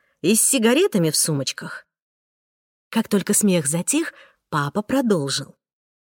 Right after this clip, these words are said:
«Выпьем же за Финли и его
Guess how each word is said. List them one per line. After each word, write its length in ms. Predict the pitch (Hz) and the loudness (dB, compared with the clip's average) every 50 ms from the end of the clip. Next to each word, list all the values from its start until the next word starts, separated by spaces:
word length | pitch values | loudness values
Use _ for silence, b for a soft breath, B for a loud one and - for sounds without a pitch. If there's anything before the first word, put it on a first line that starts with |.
| _ _ _ _ _ _ _ | _ _ _ _ _ _ _
«Выпьем 680 | - 160 165 185 269 359 415 392 - 330 339 330 320 302 | -4 0 4 6 8 8 8 6 6 6 6 6 6 6
же 440 | 247 247 277 285 277 262 247 208 - _ | 6 6 6 8 8 8 6 4 0 _
за 280 | 165 160 151 214 226 220 | -2 2 4 4 4 4
Финли 640 | - - 294 349 381 381 349 359 370 370 381 349 B B B B B B B B | 4 4 6 6 8 8 8 8 8 6 6 4 B B B B B B B B
и 140 | 165 208 | 6 8
его 480 | 233 233 233 226 262 285 302 285 254 - | 8 8 8 8 8 8 8 6 4 4